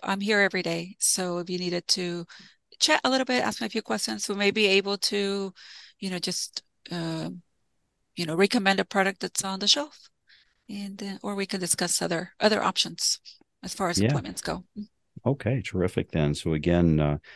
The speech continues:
Speaker 2: can contact, uh, Christina at three two one, three five five, nine four three five, or,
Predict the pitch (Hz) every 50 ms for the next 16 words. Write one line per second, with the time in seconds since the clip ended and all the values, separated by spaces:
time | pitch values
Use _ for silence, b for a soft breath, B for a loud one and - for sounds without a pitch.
0 | B B B B _ - 87 76 73 69 - - 87 78 - - 85 82 - -
1 | - - 73 73 - - 85 85 - - - 87 85 87 78 73 - - - 92
2 | 85 - 90 80 76 78 78 73 85 - - - - 120 170 202 - - 73 67
3 | 64 - - - - - 73 69 71 113 180 180 - - - - - - 78 78
4 | 78 73 67 - - 71 64 - - - 71 69 - - 76 78 156 - 220 -
5 | - - _ _ b b b b b _ _ _ _ _ - 80 78 78 80 80
6 | 78 78 78 78 76 76 78 73